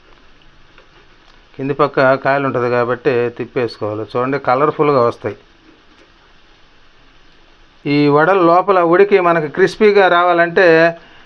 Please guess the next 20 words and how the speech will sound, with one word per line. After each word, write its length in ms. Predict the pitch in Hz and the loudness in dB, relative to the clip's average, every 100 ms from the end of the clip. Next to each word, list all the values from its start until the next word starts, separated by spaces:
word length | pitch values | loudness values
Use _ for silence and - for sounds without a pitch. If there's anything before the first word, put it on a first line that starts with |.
| _ - | _ -4
ఆ, 240 | 143 147 139 | 0 0 0
చిన్న 140 | 175 | -2
మంట 220 | 180 170 170 | 0 -2 0
పైనే 440 | 175 180 165 156 | 0 2 2 2
వాటిని 540 | 151 147 143 139 143 | 2 0 0 0 2
కాల్చుకోవాలి, 560 | 139 147 156 - 131 117 | 0 -2 -4 -2 0 0
మామూలు 320 | 120 123 127 | 0 2 2
వడల్ని. 340 | 117 120 117 104 - _ _ _ _ - _ _ _ _ _ _ _ _ _ _ _ _ _ _ _ _ - _ - _ - - _ _ _ _ _ - - _ _ _ _ _ _ _ - _ - | 2 0 -2 -8 -14 _ _ _ _ -20 _ _ _ _ _ _ _ _ _ _ _ _ _ _ _ _ -20 _ -20 _ -20 -20 _ _ _ _ _ -20 -20 _ _ _ _ _ _ _ -20 _ -8
ఈ 100 | 151 | 0
విధంగా 340 | 160 175 220 190 | 2 4 4 2
అటుకులతో 500 | 185 214 220 214 196 185 196 | 0 2 0 2 2 4 2
అప్పటికప్పుడు 920 | 175 165 208 202 202 202 190 180 196 208 - - - | 0 0 0 2 0 2 4 4 4 2 -6 -16 -2
రెడీ 180 | 160 214 | 0 4
చేసుకోవచ్చు 560 | 208 190 180 185 170 | 4 2 2 0 2
అన్నమాట 300 | 170 160 156 | 0 0 2
ఈ 100 | 156 | 4
వడలు. 340 | 151 151 170 156 165 | 4 2 0 0 2
చూడండి, 280 | 180 180 | 4 4
వడలు 320 | 190 170 190 185 | 4 4 2 0
కాలిని 460 | 175 170 165 117 | 0 0 0 -4